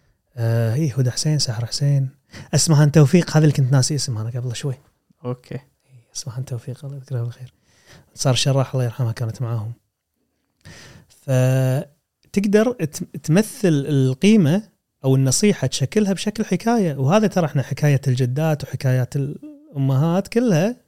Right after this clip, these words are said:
Speaker 1: كانت تنقال بالطريقة هذه. تقول لك قصة، ما تقول لك: "لا تكذب"، تقول لك:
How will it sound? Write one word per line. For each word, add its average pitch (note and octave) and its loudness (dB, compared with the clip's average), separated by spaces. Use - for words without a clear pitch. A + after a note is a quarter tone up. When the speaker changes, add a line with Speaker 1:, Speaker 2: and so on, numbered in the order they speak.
Speaker 1:
كانت D3+ 0
تنقال F3 4
بالطريقة F#3 2
هذه. B2+ -2
تقول A3+ 2
لك A#3 2
قصة، - 2
ما E3 6
تقول A3 6
لك: G3+ 4
"لا F#3 6
تكذب"، C3+ 4
تقول G3+ -2
لك: - -6